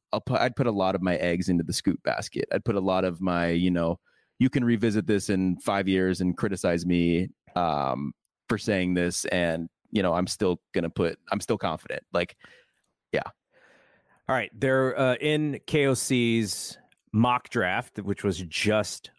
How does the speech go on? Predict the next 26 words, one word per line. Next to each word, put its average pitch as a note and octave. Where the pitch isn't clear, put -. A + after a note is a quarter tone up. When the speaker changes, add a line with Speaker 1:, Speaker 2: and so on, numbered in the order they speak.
Speaker 2:
updated F#2
today. E2+
He, B2+
he A#2+
wrote G#2+
that A#2+
Shams D#3
reported D#3+
on A#2
Monday D#3+
that G#2+
the -
Pelicans F3
were G2+
pushing G2+
to F#2+
trade F#2+
for B2
a G#2+
top G2
pick, G2
with G2
the -
target C#3
being G2
Scoot. E3+